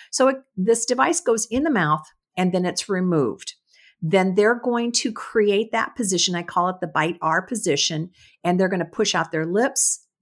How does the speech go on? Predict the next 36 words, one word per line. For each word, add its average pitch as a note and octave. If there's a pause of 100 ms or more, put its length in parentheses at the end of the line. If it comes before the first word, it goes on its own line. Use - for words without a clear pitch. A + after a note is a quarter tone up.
Their D#3
teeth A3
are G#3+
gonna E3
come D#3+
almost F#4+
closed, F3 (320)
and G3
the F#3
lateral C4
edges A3+
of G#3+
their G#3
tongue E3+
are E3
gonna E3
graze F3 (120)
to B3+
the A#3
inside G3
of F#3+
the E3
back E3
molars, E3 (400)
and F#3
their E3+
tongue F3+
is F#3
gonna E3+
pull. - (180)
It's D#3
gonna D#3+
be D#3
nice D3+
and C#3+
tight. -